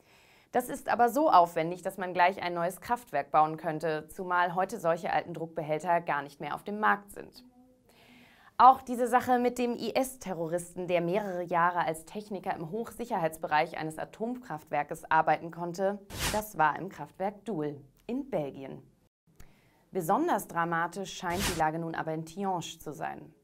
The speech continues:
Die belgische Atomaufsicht hatte erst kürzlich verkündet, dass Nachbesserungen im Brandschutz im A K W ausgeblieben seien und der Chef der Behörde,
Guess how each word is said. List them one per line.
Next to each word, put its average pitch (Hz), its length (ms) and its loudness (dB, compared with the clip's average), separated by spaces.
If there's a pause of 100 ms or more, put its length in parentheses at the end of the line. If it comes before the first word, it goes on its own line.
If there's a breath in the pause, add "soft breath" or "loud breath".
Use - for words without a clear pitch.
(180)
Die 190 100 -4
belgische 247 640 2
Atomaufsicht 170 880 -4
hatte 170 160 -10
erst 156 260 -8
kürzlich 240 440 -6
verkündet, 165 500 -6 (340 loud breath)
dass 180 240 0
Nachbesserungen 185 760 -2
im 170 160 -8
Brandschutz 175 560 -6
im 196 100 -6
A 165 120 -6
K 180 180 -10
W 208 180 -6
ausgeblieben 165 640 -4
seien 175 400 -2 (380 loud breath)
und 196 180 -4
der 185 60 0
Chef 170 400 -2
der 180 100 -2
Behörde, 151 560 -2